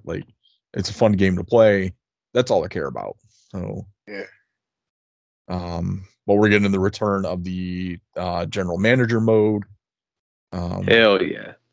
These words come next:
Speaker 1: which I know a lot of people have been clamoring for. So it looks like
Speaker 3: Only reason I want it.
Speaker 1: So
Speaker 2: Really?
Speaker 1: Um,
Speaker 2: The general
Speaker 3: Heck
Speaker 2: manager
Speaker 3: yeah,
Speaker 2: mode?
Speaker 3: dude. Dude, it's the
Speaker 2: Uh,
Speaker 3: best. You get to draft
Speaker 2: dude,
Speaker 3: your
Speaker 2: you
Speaker 3: roster.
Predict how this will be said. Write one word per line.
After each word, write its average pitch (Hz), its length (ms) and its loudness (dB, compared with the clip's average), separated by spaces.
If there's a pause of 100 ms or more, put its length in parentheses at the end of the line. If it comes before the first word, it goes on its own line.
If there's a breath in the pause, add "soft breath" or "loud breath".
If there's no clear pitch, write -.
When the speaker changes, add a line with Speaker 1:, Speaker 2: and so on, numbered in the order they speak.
(100)
Speaker 1:
which 87 180 -8
I 87 40 -2
know 87 80 -2
a - 20 0
lot 90 180 2
of 92 80 0
people 90 300 0
have 87 80 -4
been 87 80 -4
clamoring 92 460 0
for. 90 340 -2
So 90 160 -6
it 92 60 -2
looks 101 160 -2
like 95 160 2
Speaker 3:
Only 117 300 4
reason 117 340 -2
I 117 100 -2
want 98 260 -6
it. - 100 -20 (260)
Speaker 1:
So 101 220 -10 (680 loud breath)
Speaker 2:
Really? 131 420 0 (240)
Speaker 1:
Um, 92 200 -8 (220)
Speaker 2:
The 110 120 -6
general 113 260 -6
Speaker 3:
Heck 117 100 0
Speaker 2:
manager 110 180 -2
Speaker 3:
yeah, 110 100 0
Speaker 2:
mode? 110 120 -14
Speaker 3:
dude. 117 180 -10 (720)
Dude, 135 240 2
it's - 100 -20
the 127 80 -6
Speaker 2:
Uh, 110 60 -16
Speaker 3:
best. 139 480 2 (960)
You 139 140 -6
get 135 80 -10
to 107 80 -14
draft 113 420 0
Speaker 2:
dude, - 80 -8
Speaker 3:
your 107 160 -6
Speaker 2:
you 101 80 -6
Speaker 3:
roster. 139 1040 -4